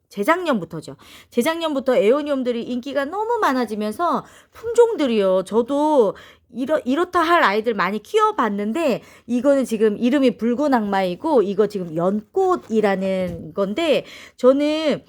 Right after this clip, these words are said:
이제 그 이런 에오니움들 대품도 너무 좋고 이렇게 작은 아이들 사가지고 이거 군생으로 만드는 재미에 완전히 푹 빠졌습니다. 더군다나 이거 보세요.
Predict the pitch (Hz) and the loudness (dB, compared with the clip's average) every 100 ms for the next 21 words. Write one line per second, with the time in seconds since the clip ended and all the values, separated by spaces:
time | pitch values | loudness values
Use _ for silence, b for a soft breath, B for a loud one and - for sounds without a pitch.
0 | b b _ 214 208 226 214 208 202 185 | b b _ -8 2 4 4 0 -2 -4
1 | 180 175 175 175 - 240 254 214 269 277 | -2 0 0 -2 0 2 4 6 4 4
2 | 262 233 220 220 220 208 226 - 370 370 | -2 2 4 4 2 0 -6 -6 -10 -4
3 | 349 262 190 214 175 - 302 277 185 - | -2 0 -2 -2 -6 -8 0 2 2 2
4 | 233 240 - 190 214 302 247 220 220 214 | 0 0 -2 -4 0 2 4 4 0 -2
5 | 294 285 226 226 330 262 170 B B B | -2 -2 -4 -6 -2 -2 -2 B B B
6 | - 220 254 233 269 302 349 320 302 240 | -6 4 4 4 -4 -2 -2 0 2 2
7 | 202 247 240 233 190 214 226 226 190 185 | 2 0 0 -2 -4 0 0 0 0 -2
8 | 311 370 392 294 392 381 359 370 233 190 | 0 0 -2 -4 -4 -2 -2 -2 -6 -6
9 | 165 165 220 269 262 277 320 226 180 185 | -6 -2 0 0 0 0 0 -2 -2 -4
10 | 156 160 151 | -6 -10 -14